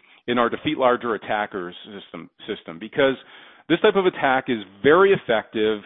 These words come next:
on even somebody who is twice your size, okay, and twice as strong as you. And I call it the two-handed decapitator.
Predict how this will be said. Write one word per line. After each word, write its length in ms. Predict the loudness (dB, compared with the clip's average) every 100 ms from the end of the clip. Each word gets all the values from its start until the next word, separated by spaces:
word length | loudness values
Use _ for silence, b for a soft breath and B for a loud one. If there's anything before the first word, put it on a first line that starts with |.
| -12
on 240 | -6 -6 -6
even 300 | -8 -6 -6 -2
somebody 300 | -2 -2 -2
who 240 | -4 -2
is 80 | -4 -8 _ _ -6
twice 260 | 0 0 0
your 140 | -6 -6 -4
size, 280 | -4 -2 -6 -12 -20 -20 _ _ -20
okay, 340 | -8 -2 -2 -2
and 140 | -6 -6
twice 200 | 0 0 -2
as 60 | -16 -8
strong 320 | -2 -2 -4
as 100 | -10
you. 180 | -14 -16 -18 B B B B B
And 220 | 0 2
I 140 | 2 4
call 260 | 8 8
it 80 | 8
the 60 | 0 -4
two-handed 440 | -2 0 0 -2 -6
decapitator. 760 | -8 -4 -4 -8 -12 -14